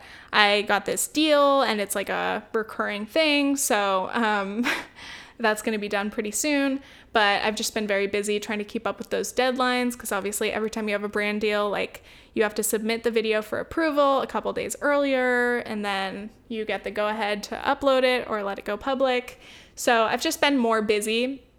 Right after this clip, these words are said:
because I've had to finish videos earlier, and, like, I'm terrible at sticking to my weekly upload schedule because I've also really been busy with my two summer courses,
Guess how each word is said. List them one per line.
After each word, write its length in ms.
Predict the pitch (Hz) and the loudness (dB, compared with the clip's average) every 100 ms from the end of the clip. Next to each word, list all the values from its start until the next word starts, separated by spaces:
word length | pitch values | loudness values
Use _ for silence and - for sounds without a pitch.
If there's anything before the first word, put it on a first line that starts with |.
| _ - | _ -6
because 380 | 220 233 208 208 | -2 0 0 0
I've 140 | 208 | -2
had 200 | 220 202 | -2 -2
to 300 | 208 196 190 | 0 -2 -4
finish 360 | - 214 202 - | -4 -4 -4 -4
videos 340 | 202 190 190 | -2 0 -2
earlier, 760 | - 254 262 254 240 233 240 240 - | 0 2 4 4 4 2 0 -4 -6
and, 180 | 220 202 | -4 -2
like, 380 | 196 - - - - - - | -4 -6 -10 -12 -12 -14 -4
I'm 200 | 233 214 | -2 0
terrible 420 | 220 202 208 196 | 0 0 0 0
at 100 | - | -2
sticking 380 | - 214 220 208 | -4 -4 -2 -4
to 120 | 220 | -4
my 120 | 208 | -4
weekly 520 | 202 202 - 208 220 - - - 294 | -4 -4 -4 -4 -4 -8 -20 -4 0
upload 320 | 311 302 294 | 4 2 2
schedule 400 | 294 269 294 269 | 2 2 4 2
because 260 | 254 247 220 | 2 -2 -2
I've 160 | 220 | -2
also 320 | - 214 240 | -2 -4 -2
really 220 | 220 220 220 | 0 2 2
been 200 | 226 220 | 0 2
busy 360 | 220 226 226 | 0 0 0
with 300 | 220 220 - | 0 -2 -2
my 300 | 220 208 220 - | -4 -4 -6 -6
two 480 | - 247 240 240 - | -4 -2 0 0 -2
summer 380 | - 269 285 | -2 2 0
courses, 800 | 277 285 277 294 277 269 269 254 | 0 0 0 0 2 2 0 -4